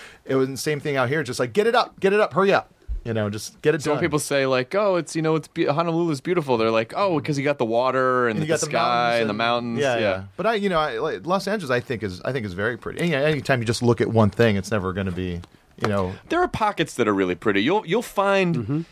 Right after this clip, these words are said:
Speaker 2: you'll find a street where you're like, "Oh, all these gorgeous craftsman houses that were built in the twenties."
Speaker 3: But even, like, right around here, it's sort of, 'cause I, I, maybe I shouldn't admit this in public, but I have an architecture blog.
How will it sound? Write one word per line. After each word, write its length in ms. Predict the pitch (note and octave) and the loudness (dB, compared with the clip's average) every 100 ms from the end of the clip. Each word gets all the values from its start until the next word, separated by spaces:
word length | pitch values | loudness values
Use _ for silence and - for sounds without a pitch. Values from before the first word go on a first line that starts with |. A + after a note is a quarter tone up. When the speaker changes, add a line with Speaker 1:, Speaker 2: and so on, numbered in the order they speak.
| _ | _
Speaker 2:
you'll 160 | D3 F#3 | 0 0
find 480 | - F3+ F3 E3+ C#3 | 2 2 4 4 2
a 40 | |
street 440 | - - E3+ D3 A2+ | 2 0 2 2 2
where 100 | B2 | 0
you're 100 | C3 | 0
like, 200 | C3 F#3+ | -4 -2
"Oh, 20 | |
all 220 | F#3+ F3+ | 0 0
these 180 | E3 B2+ | 0 -4
gorgeous 380 | B2+ E3+ D3 - | 0 0 0 -4
craftsman 460 | - E3+ - C#3 | -2 0 0 -2
houses 340 | C3 A2+ G#2+ G#2 | 0 0 -2 -2
that 140 | A2+ | -2
were 80 | A2+ | -2
built 320 | G#2 B2+ B2 B2 | 0 0 0 -2
in 100 | A#2 | -4
the 180 | A2 G#2 | -2 -4
twenties." 500 | - D#3 C3 F#2+ F#2+ | -4 -4 -2 -2 0
Speaker 3:
But 100 | C#3 | 0
even, 180 | F#3+ G#3 | 2 2
like, 160 | D#3 | 0
right 260 | A#2+ A#2+ D3+ | 0 0 0
around 300 | D#3+ D3 B2+ | 0 -2 -4
here, 600 | - F3 D#3+ G#2+ G2+ G#2 - _ _ - | -4 -2 -2 -2 -4 -8 -16 _ _ -14
it's 140 | - - | -8 -2
sort 160 | C#3 | -2
of, 80 | C3 | -2
'cause 100 | - | 0
I, 160 | C3 C#3 | 2 4
I, 260 | A#2+ B2 A2+ - _ _ - | 2 2 0 -8 _ _ -8
maybe 220 | A2+ A2 | -2 0
I 40 | G#2 | 0
shouldn't 260 | A#2 G#2+ | 0 -2
admit 280 | G2+ G#2 G2+ | -2 -4 -4
this 160 | A2 G#2 | -6 -6
in 60 | F#2 | -2
public, 340 | G#2 A#2+ C#3 _ _ _ - | -2 -2 -8 _ _ _ -6
but 160 | A#2 A2 | 0 2
I 60 | G#2+ | 2
have 140 | A2 | 0
an 60 | - | -2
architecture 600 | F#2 - F#2+ A2 - A#2+ | -4 -4 -4 -6 -6 -4
blog. 420 | A2+ A#2+ C#3+ | -2 0 -2